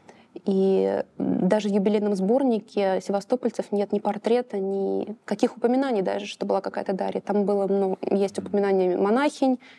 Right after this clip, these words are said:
Speaker 1: есть упоминание медсестёр, но нет упоминания Дарьи. То есть даже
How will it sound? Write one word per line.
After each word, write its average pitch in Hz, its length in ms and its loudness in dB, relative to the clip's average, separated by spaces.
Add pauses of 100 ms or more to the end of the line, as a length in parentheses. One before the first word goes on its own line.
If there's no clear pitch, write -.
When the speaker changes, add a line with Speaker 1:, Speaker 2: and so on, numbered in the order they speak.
(160)
Speaker 1:
есть - 220 -4
упоминание 190 440 2
медсестёр, 285 580 0 (320)
но 208 60 2
нет 220 180 0
упоминания 208 460 -2
Дарьи. 190 380 -2 (720)
То 170 80 2
есть 185 120 0
даже 185 380 0